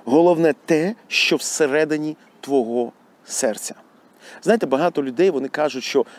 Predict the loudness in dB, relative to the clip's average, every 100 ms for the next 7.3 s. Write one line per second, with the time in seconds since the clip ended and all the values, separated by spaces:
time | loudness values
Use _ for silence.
0 | -6 -6 0 0 2 0 0 0 0 -2
1 | -2 0 0 0 -2 -2 -4 -10 -14 _
2 | -20 0 4 4 2 _ _ 0 2 2
3 | 2 2 0 -2 2 2 2 -4 -20 -4
4 | -2 0 0 0 0 -2 -2 -6 -6 _
5 | -6 -2 0 0 -4 -10 -20 -4 0 2
6 | 2 0 0 0 0 -4 -4 -4 -2 -4
7 | -4 -8